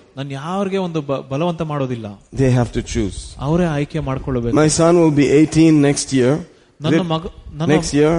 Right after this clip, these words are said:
Speaker 2: oh, yeah, two years later.
Speaker 1: ಎರಡು ವರ್ಷದ ನಂತರ ನನ್ನ ಮಗ ಹದಿನೆಂಟು ವರ್ಷ ಆಗುತ್ತದೆ.
Speaker 2: He'll have to choose.
Speaker 1: ಅವನು ಕೂಡ ಆಯ್ಕೆ ಮಾಡಬೇಕು.
Speaker 2: I am like that.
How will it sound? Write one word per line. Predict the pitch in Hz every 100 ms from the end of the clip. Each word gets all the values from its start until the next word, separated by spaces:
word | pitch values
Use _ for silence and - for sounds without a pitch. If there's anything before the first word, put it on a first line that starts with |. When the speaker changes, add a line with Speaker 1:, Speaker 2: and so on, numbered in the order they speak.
| 120
Speaker 2:
oh, | 120 113 127 - _ _ _ _ -
yeah, | 117 123 107
two | 151 156
years | 147 135 123
later. | 131 131 127 139 - - 139
Speaker 1:
ಎರಡು | 151 190
ವರ್ಷದ | 185 180 156
ನಂತರ | 175 160 151 170
ನನ್ನ | 160 147
ಮಗ | 139 135 151
ಹದಿನೆಂಟು | 156 135 143 156 151
ವರ್ಷ | 139 -
ಆಗುತ್ತದೆ. | 131 127 - 113 139 196 -
Speaker 2:
He'll | 190 196 202
have | 202 160
to | -
choose. | 139 110 - - _ _ _
Speaker 1:
ಅವನು | 135 196 202
ಕೂಡ | 196 190
ಆಯ್ಕೆ | 147 151 -
ಮಾಡಬೇಕು. | 151 135 120 113 - 101 139 _ _ _ _ _ _ _
Speaker 2:
I | 143 160
am | 160
like | 151 123
that. | 120 98